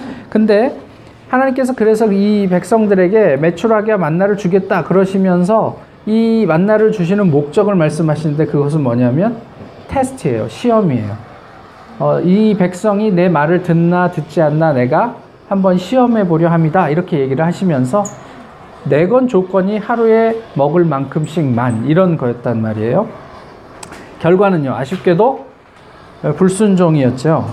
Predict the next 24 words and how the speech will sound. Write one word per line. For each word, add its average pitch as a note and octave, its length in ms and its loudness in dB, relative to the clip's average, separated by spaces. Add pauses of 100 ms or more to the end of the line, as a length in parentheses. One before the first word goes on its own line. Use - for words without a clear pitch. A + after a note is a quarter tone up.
(140)
안 E3 200 2
주면 G#3 320 0
원망하며, D3+ 600 0 (160)
막 C3+ 180 -4
원망하고, D3+ 720 -2 (440)
주면 F#3 580 2
말을 D3 360 0
안 A#2 180 -6
들어요. G#2 280 -6 (1500)
사람들은 G#3+ 540 0
왜, D#3 160 2 (180)
왜 D3 120 2
이렇게 D3+ 240 0
이상할까요? B2+ 880 -2 (1300)
아, C#3+ 400 0 (240)
질문이 C4+ 440 4
생기는 C4 420 2
거죠. B2+ 460 -2 (800)
왜 A#3+ 300 4
하나님은 A#3 440 2
하루만큼의 A3+ 640 0
만나를 D#3 400 2
거두게 B2+ 300 -2
하셨을까? C3 640 -4